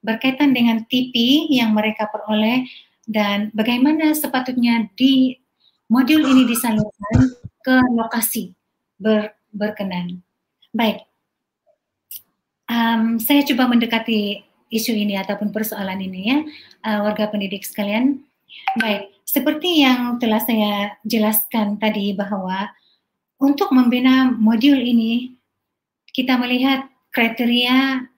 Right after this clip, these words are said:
ada dipaparkan, reka bentuk juga ada dipaparkan sesuai dengan ke-, uh, pendekatan dan juga kaedah yang kita pilih dalam menyampaikan pengajaran dan pembelajaran.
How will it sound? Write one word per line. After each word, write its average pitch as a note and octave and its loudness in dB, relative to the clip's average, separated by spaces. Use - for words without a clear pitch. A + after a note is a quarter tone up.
ada A#3 -2
dipaparkan, G#3 -4
reka B3+ 2
bentuk B3 -4
juga A#3 -4
ada A3 -2
dipaparkan G#3+ -4
sesuai C#4 0
dengan A3 0
ke-, - -6
uh, G#3+ 0
pendekatan A#3 2
dan A3 2
juga G#3+ -6
kaedah G#3+ -4
yang G3+ -4
kita G3 -12
pilih G3 -4
dalam G3+ -2
menyampaikan A3 -2
pengajaran G3+ -4
dan F#3 -14
pembelajaran. G3 -4